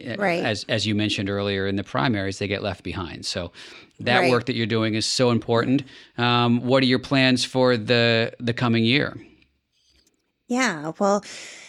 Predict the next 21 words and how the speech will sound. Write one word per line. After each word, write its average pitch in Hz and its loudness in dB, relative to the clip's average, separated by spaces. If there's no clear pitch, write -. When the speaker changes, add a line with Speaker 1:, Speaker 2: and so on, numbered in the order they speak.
Speaker 2:
twenty 262 4
twenty-three 185 2
is 170 0
a 180 2
really 175 0
important 185 0
year. 151 0
You 170 0
know, 160 0
for 185 0
us 185 2
at 170 0
Way 170 0
to 165 -2
Win, 156 -2
we 190 -2
don't 175 0
think - -6
in 196 2
terms 214 2
of 208 -2